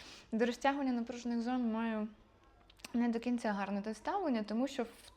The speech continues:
тупу просто щось розтягувати, якщо вам сказали, що у вас зажатий трапецій і ви намагаєтесь просто їх розтягнути, це не матиме сенсу. По-перше, обов'язково треба почати укріплювати те, що було слабким, через що трапеції напружились,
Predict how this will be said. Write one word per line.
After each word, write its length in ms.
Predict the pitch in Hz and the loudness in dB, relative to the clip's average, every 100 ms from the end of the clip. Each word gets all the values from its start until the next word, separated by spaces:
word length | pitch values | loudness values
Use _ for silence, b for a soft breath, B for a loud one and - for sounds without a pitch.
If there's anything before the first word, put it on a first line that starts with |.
| - | -6
тупу 300 | 262 277 277 | -4 0 0
просто 400 | 277 233 226 208 | 2 0 0 -4
щось 300 | - 226 214 | -2 -2 -2
розтягувати, 600 | 202 - 226 220 185 180 | -4 -2 -2 0 -4 -4
якщо 200 | 185 214 | -4 -4
вам 80 | 202 | -6
сказали, 380 | - 202 196 185 | -4 -2 -2 -4
що 160 | - | -4
у 40 | 185 | -4
вас 200 | 185 B B B B B | -4 B B B B B
зажатий 440 | 196 202 220 214 185 | -4 0 2 0 -4
трапецій 560 | - 220 214 190 - | -6 -2 0 -2 -6
і 180 | 208 202 | -6 -4
ви 120 | 196 | -2
намагаєтесь 520 | 208 202 202 190 185 | -2 -2 -4 -6 -8
просто 360 | - 202 208 208 | -6 -6 -6 -4
їх 380 | 196 214 208 196 | -2 -2 -2 -4
розтягнути, 560 | 190 190 226 247 320 247 | -6 -6 -4 -4 0 -2
це 140 | 240 | -2
не 120 | 247 | -2
матиме 420 | 233 214 208 202 202 | -2 -2 -4 -4 -4
сенсу. 420 | 208 180 185 202 | -4 -4 -6 -10
По-перше, 380 | 202 196 - 185 | -2 -2 -2 -4
обов'язково 460 | 185 196 - 247 | -4 -4 -4 -4
треба 400 | 208 208 196 185 B B B B | -2 0 2 0 B B B B
почати 380 | 220 214 226 214 | -6 -2 0 0
укріплювати 1080 | 202 202 233 220 220 208 185 180 180 180 196 B B B B B - | -2 0 0 0 0 0 0 -2 -2 -4 -4 B B B B B 2
те, 180 | 214 | 4
що 560 | 208 - - 240 202 185 - - | 4 0 -2 2 2 2 -4 -12
було 360 | 202 208 202 196 | -4 2 2 2
слабким, 640 | - 202 - - 170 175 | -2 -4 -4 -6 -6 -6
через 300 | - 180 202 | -6 -6 -4
що 180 | - 180 | -6 -6
трапеції 640 | 180 202 - 196 - 180 | -6 -6 -6 -10 -4 0
напружились, 640 | 196 202 240 302 339 208 | 0 -2 -2 -2 0 -4